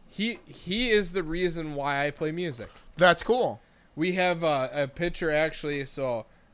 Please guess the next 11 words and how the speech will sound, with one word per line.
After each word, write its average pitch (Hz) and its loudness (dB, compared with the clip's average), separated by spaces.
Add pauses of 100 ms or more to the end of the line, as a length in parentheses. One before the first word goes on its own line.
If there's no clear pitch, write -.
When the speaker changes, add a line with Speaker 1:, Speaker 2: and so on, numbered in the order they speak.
(220)
Speaker 1:
he 202 -4
played 214 0
saxophone 160 -2
back 131 -2
in 156 -4
the, 170 -4
his 170 -4
day. 127 -2 (400)
Speaker 2:
Wow. 226 8
Speaker 1:
He 214 2
recorded 190 2